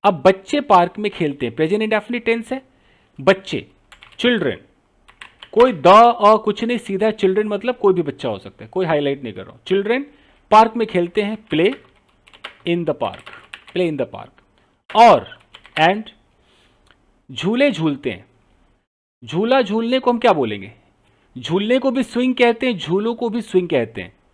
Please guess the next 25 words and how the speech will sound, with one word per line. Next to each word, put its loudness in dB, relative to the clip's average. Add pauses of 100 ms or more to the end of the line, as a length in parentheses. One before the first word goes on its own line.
(500)
तो -10
क्या 0
हो 2
सकता -6
है? -8 (1600)
अम, -6 (1300)
ऐसा -4
बोल -2
सकते -6
हैं -6
कि -12 (340)
स्विंग 0 (800)
मतलब -4
ये 2
वर्ब 2
हो 2
गया, 2
स्विंग -2
द, 0 (800)
और -2
यहाँ -2
स्विंग्स -4
झूले 0
हो 4
गए। -4